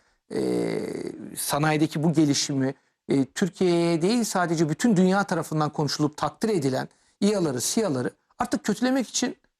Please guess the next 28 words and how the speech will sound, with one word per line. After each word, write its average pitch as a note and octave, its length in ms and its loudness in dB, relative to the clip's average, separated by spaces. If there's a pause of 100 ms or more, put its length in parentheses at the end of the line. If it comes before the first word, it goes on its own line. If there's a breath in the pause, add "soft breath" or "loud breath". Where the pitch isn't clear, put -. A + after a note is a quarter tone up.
(220)
neden A#3 300 2
bulamıyorlar? A#3 540 2
Diyorlar B3 300 0
ki A3+ 120 2
neymiş? A#3 280 0
"Bu A#3 80 0
savaşı G3+ 360 0
en A3 140 2
çok - 160 -4
Erdoğan C3+ 360 -2
istiyordu." - 360 -6
Erdoğan A3 280 2
neden A3+ 180 2
istesin - 340 -4
bu A2+ 40 -8
savaşı? - 360 -12 (880)
Neden? E3+ 300 -2 (380)
sihalar G3+ 340 0
satılsın G#3 460 -2
diye C#3+ 140 2
mi? A#2+ 100 -8 (520)
E D3+ 60 -2
peki G3 220 0
şimdi A3+ 260 4
örnek A#3+ 300 0
veriyorum, E3 300 2
Allah G#3+ 240 0
korusun. D3 380 -4